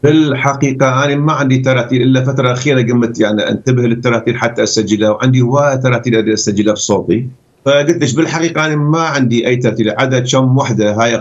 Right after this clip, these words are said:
يعني نسجلها شلون بالكنيسة، كل يوم القداس معنا مباشر، فقسم من التراتيل شوفوها حلوة الأخ داني يسوي عليها توليف ويعني يخليها باليوتيوب. بس ما وعدش، لأن من وعدش إذا أنا مس-، ما خالفت بوعدي معناته أنا دا كذب عليك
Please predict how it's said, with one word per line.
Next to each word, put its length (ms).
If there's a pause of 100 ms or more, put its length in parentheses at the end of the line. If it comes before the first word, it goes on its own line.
(120)
يعني 180
نسجلها 600
شلون 380
بالكنيسة، 600
كل 220
يوم 340
القداس 460
معنا 260
مباشر، 600 (460)
فقسم 420
من 100
التراتيل 480
شوفوها 340
حلوة 500
الأخ 260
داني 480 (380)
يسوي 300
عليها 220
توليف 540 (260)
ويعني 580 (340)
يخليها 340
باليوتيوب. 580 (720)
بس 280
ما 220
وعدش، 480
لأن 240
من 120
وعدش 440
إذا 280
أنا 120
مس-، 320
ما 280
خالفت 440
بوعدي 320
معناته 420
أنا 120
دا 340
كذب 400
عليك 340